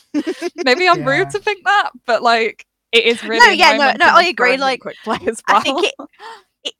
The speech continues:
Speaker 3: it depends on your mindset on the game. Like,
Speaker 1: Yeah.
Speaker 3: if you're kind of playing it to win, then, yeah, you want
Speaker 2: Who
Speaker 3: people to play as
Speaker 2: plays
Speaker 3: a
Speaker 2: it
Speaker 3: team, but I
Speaker 2: not
Speaker 3: think
Speaker 2: to
Speaker 3: quick
Speaker 2: win, though?
Speaker 3: But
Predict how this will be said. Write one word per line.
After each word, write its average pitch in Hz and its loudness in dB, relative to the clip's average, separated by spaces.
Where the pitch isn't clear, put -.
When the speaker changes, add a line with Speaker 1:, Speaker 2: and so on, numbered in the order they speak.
Speaker 3:
it 302 -10
depends 349 -6
on 330 -6
your 294 -4
mindset 233 -6
on 226 -8
the 220 -12
game. 208 -10
Like, 233 -8
Speaker 1:
Yeah. 180 -12
Speaker 3:
if 285 -10
you're 311 -4
kind 311 -4
of 302 -8
playing 254 -2
it 214 -16
to 233 -18
win, 214 -10
then, 233 -2
yeah, 220 0
you 226 -6
want 208 -4
Speaker 2:
Who 240 -6
Speaker 3:
people 240 -12
to - -20
play 226 0
as - -6
Speaker 2:
plays - -10
Speaker 3:
a 175 -6
Speaker 2:
it - -8
Speaker 3:
team, 175 -4
but 170 -4
I - -4
Speaker 2:
not - -10
Speaker 3:
think 160 -8
Speaker 2:
to 143 -10
Speaker 3:
quick 220 -6
Speaker 2:
win, 190 -14
though? - -20
Speaker 3:
But 247 4